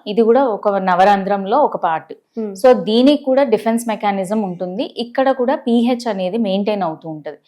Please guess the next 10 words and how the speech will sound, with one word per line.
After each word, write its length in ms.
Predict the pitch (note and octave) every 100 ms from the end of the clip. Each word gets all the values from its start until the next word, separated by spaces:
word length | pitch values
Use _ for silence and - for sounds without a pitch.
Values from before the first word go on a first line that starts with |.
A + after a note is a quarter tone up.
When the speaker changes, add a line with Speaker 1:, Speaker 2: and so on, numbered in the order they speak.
| _ _ _ -
Speaker 1:
జనరల్ 340 | G#3 B3+ D#4
గా 80 | D#4
ఇలాంటి 720 | D4+ B3 B3 B3 C4+ C4 C4 - G3+
other, 480 | F#3+ A#3 A#3+ A3+ A3+
ఆ, 400 | A3 G#3 G3+ G3
దేంటి 420 | F3+ F#3+ G3+ A3
లిక్విడ్స్ 440 | G3+ G3+ A#3 A#3
ఎప్పుడైనా 380 | G#3+ G3+ G3 F#3+
వాష్ 560 | F3+ E3 E3+ F#3 - G#3
చేసుకోవడానికి 920 | G3 G3 G3+ F3+ E3+ D#3+ C4+ G#4+ -